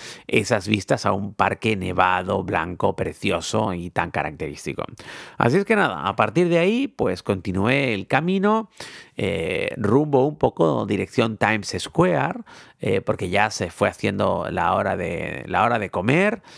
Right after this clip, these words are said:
y, bueno, estaba prácticamente todo cerrado en Nueva York. Bueno, entré un, en un, en un Juice and Joyce de coffee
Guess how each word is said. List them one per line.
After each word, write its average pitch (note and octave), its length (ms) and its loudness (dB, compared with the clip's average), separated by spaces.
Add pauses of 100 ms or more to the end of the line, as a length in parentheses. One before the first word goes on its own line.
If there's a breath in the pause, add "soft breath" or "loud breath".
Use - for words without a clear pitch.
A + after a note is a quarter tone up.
(160 loud breath)
y, F#2 600 -4
bueno, F2 320 -2
estaba A2+ 360 2
prácticamente A#2+ 680 0
todo C3+ 340 2
cerrado G#2 640 2
en E2+ 80 -6
Nueva E2+ 220 -2
York. A2+ 380 2
Bueno, - 280 -10 (120)
entré G2 380 -2
un, F#2+ 380 -4
en - 160 -8
un, G2 400 -4 (380 loud breath)
en G2+ 200 -6
un G2+ 420 -4
Juice B2 320 2
and F2+ 200 -6
Joyce D3 500 2
de G2+ 220 -12
coffee F#3+ 540 0